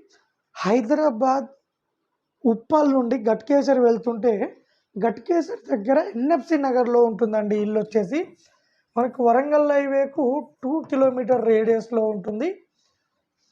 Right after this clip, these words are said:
So మనకు ఇది వరంగల్ హైవే అండి. లెఫ్ట్కి వెళ్ళినట్లయితే ఔటర్ రింగ్ రోడ్ వస్తుంది, ఉప్పల్ మెట్రో స్టేషన్ వస్తుంది.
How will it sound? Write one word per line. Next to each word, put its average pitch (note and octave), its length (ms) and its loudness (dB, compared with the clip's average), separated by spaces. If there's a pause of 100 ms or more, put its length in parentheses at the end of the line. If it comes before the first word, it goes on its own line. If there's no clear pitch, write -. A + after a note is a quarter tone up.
(140)
So - 120 -18
మనకు A#3 280 -4
ఇది A#3 160 0
వరంగల్ A#3+ 440 2
హైవే A3+ 180 2
అండి. A#3 160 -2
లెఫ్ట్కి A3+ 340 -4
వెళ్ళినట్లయితే C4 520 0
ఔటర్ A#3 280 2
రింగ్ B3+ 180 -2
రోడ్ B3 120 4
వస్తుంది, A#3+ 440 -2
ఉప్పల్ A#3 340 0
మెట్రో A#3 220 0
స్టేషన్ A3 280 -4
వస్తుంది. A3+ 320 -8